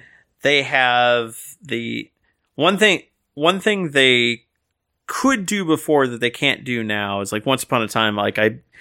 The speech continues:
you could build Crusader squads with, like, a special and a heavy weapon.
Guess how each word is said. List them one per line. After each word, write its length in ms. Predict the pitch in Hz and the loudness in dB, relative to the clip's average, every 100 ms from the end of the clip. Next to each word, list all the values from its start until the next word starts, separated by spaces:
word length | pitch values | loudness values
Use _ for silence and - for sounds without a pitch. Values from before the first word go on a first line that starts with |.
| - - | -20 -8
you 100 | 131 | -2
could 140 | 143 | 0
build 180 | 135 131 | 2 0
Crusader 380 | - 117 120 117 | -2 0 0 0
squads 380 | - 113 104 - | 0 0 0 0
with, 60 | 107 | -2
like, 140 | - | -2
a 100 | 120 | -4
special 480 | - - 107 - 101 | -2 0 0 0 -4
and 140 | 98 | -4
a 20 | 98 | -4
heavy 260 | 104 104 | -4 -2
weapon. 440 | 110 107 120 113 | 0 0 0 -4